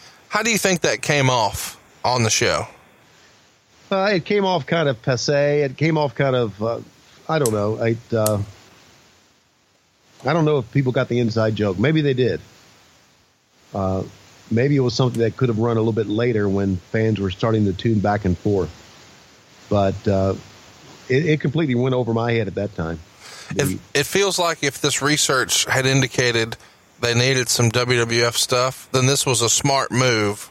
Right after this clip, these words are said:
Speaker 1: to have Luger show up and Rotundo on here. Just any sort of W W F crossover seems like that would be something that their research would support.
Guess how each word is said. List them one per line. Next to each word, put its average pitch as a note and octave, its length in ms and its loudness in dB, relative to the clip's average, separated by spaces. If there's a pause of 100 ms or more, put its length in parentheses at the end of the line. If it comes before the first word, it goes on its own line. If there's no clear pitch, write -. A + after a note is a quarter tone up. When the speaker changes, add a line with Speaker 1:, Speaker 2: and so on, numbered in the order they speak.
(120)
Speaker 1:
to A2+ 140 0
have A2 600 0 (500)
Luger C3 300 0
show A#2+ 320 0
up A#2 240 0 (460)
and G#2+ 400 0
Rotundo A2+ 640 0
on A#2 300 0
here. A2 480 0
Just A#2+ 260 -2
any D#3+ 240 0
sort C#3 320 0
of A2+ 260 -2 (840)
W C3+ 260 2
W A#2 280 0
F A#2 140 -2
crossover G#2+ 880 -2
seems B2+ 340 0
like G#2+ 260 -2
that G2+ 160 0
would G#2+ 120 0
be A#2 120 -2
something A2 400 0
that G#2 140 0
their A2 140 2
research G#2+ 540 0
would G#2 120 -2
support. G2 480 -2